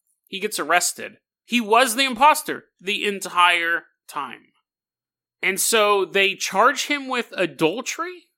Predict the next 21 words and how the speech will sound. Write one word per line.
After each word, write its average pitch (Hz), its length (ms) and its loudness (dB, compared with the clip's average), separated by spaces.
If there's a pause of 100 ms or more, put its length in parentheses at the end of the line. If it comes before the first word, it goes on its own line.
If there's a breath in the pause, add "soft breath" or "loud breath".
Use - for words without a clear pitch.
(400)
and 185 220 0
fraud. 220 640 -2 (760)
They 185 140 2
build 208 480 4
a 254 60 -4
gallows 160 880 0 (100)
outside 165 960 2
of 139 140 -8
Martin 151 420 0
and 151 160 -6
Bertrand's 147 540 -4
house 120 420 -2
back 127 300 -6
in 135 80 -8
the 127 100 -6
little 123 240 -4
village. 107 560 -10 (1200)
And 147 120 -10
they 151 160 -14
hang 175 340 -8
him. 135 240 -10